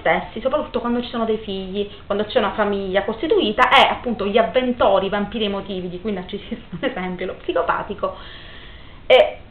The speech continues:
poi stiamo facendo leva su questi sentimenti, sul nostro sapere dire di no, sul nostro aderire alle, eh, anche convenzioni sociali, per cui ad esempio dire di sì è una buona norma, non, nessuno l'ha mai detto che dire di sì è una buona norma.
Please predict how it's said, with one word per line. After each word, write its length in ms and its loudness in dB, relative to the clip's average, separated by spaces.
poi 140 10
stiamo 180 10
facendo 240 8
leva 220 8
su 80 -12
questi 220 0
sentimenti, 480 2
sul 100 -4
nostro 200 -4
sapere 240 8
dire 220 8
di 100 2
no, 300 6
sul 100 -2
nostro 320 2
aderire 560 8
alle, 400 8
eh, 220 4
anche 240 6
convenzioni 480 0
sociali, 460 8
per 120 0
cui 120 4
ad 60 6
esempio 380 2
dire 220 8
di 180 4
sì 240 -2
è 220 6
una 160 0
buona 280 2
norma, 460 4
non, 160 0
nessuno 320 2
l'ha 120 6
mai 180 0
detto 320 4
che 100 -4
dire 180 -2
di 40 -12
sì 60 -8
è 40 -4
una 140 -8
buona 160 -4
norma. 440 -6